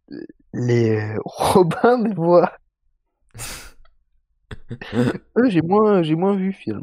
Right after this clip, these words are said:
Speaker 1: Enfin, en fin de
Speaker 2: J'ai
Speaker 1: compte.
Speaker 2: moins adhéré, moi.
Speaker 1: Ouais, c'est ce que j'ai moins, enfin, j'ai, j'ai pas, j'ai
Speaker 2: Mais tu
Speaker 1: moins,
Speaker 2: vois, par
Speaker 1: euh,
Speaker 2: exemple, l-,
Speaker 1: j'ai
Speaker 2: les,
Speaker 1: moins
Speaker 2: les
Speaker 1: regardé.
Speaker 2: nuls,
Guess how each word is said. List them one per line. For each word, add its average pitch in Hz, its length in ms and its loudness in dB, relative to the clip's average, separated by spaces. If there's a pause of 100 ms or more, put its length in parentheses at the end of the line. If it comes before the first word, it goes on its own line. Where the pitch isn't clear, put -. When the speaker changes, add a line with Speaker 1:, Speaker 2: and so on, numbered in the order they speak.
Speaker 1:
Enfin, 117 180 -6
en 107 180 -4
fin - 140 -14
de 104 60 -14
Speaker 2:
J'ai 110 80 -10
Speaker 1:
compte. 113 80 -2
Speaker 2:
moins 131 160 0
adhéré, 131 260 -2
moi. 101 280 -8 (720)
Speaker 1:
Ouais, 151 160 6
c'est 113 140 -8
ce - 80 -14
que - 120 -14
j'ai 113 80 -6
moins, 131 240 -6
enfin, 139 180 2
j'ai, 131 220 -4
j'ai 117 160 -8
pas, 131 260 0 (540)
j'ai - 180 -8
Speaker 2:
Mais 120 100 2
tu 117 60 2
Speaker 1:
moins, 117 60 0
Speaker 2:
vois, 180 120 4
par 143 100 0
Speaker 1:
euh, 135 40 0
Speaker 2:
exemple, 135 280 -2 (240)
l-, - 320 -2
Speaker 1:
j'ai 110 80 -6
Speaker 2:
les, 107 160 -2
Speaker 1:
moins 143 320 4
Speaker 2:
les - 100 4
Speaker 1:
regardé. 139 180 4
Speaker 2:
nuls, 170 360 -2